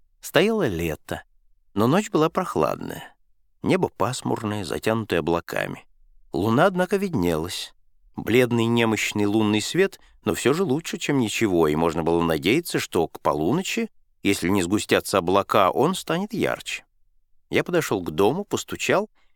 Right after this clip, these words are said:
и мой слуга открыл дверь с весёлой улыбкой. «Всё в полном порядке, сэр». О, я был слегка разочарован. «И ничего необычного ты не приметил?»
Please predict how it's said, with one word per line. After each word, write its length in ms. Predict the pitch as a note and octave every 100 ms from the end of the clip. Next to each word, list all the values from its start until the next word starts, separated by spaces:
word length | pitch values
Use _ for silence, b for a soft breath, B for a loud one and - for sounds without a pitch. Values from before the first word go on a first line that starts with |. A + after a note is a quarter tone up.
| _
и 100 | -
мой 140 | G#3+ C4+
слуга 360 | G3+ C#3+ D3
открыл 340 | F#3+ - D3 E3
дверь 260 | G#2 D3
с 100 | F3+
весёлой 440 | G#2 - G2 C3 B2+
улыбкой. 560 | F#2+ C#2 - - - _ _ _ _ -
«Всё 160 | F#3+
в 80 | F3
полном 320 | - F#3 F#2+
порядке, 480 | A#2 E3 G#3 - D#2+
сэр». 420 | - E2+ C#2 - _ _ _ _ -
О, 640 | D2+ F2 E2 D2+ C#2 B1+
я 260 | C2 C#2 E2+
был 140 | E2+
слегка 380 | - F2 - D2
разочарован. 680 | D2 D#2 - A#2 C#2+ A1 - _ _ _
«И 100 | E2+
ничего 400 | G2+ E2 G2 F#2
необычного 600 | G2+ F#2 D#2 F#2+ - G2
ты 100 | G2+
не 120 | F#2+ F2
приметил?» 480 | E2 F#2 E3 G#3+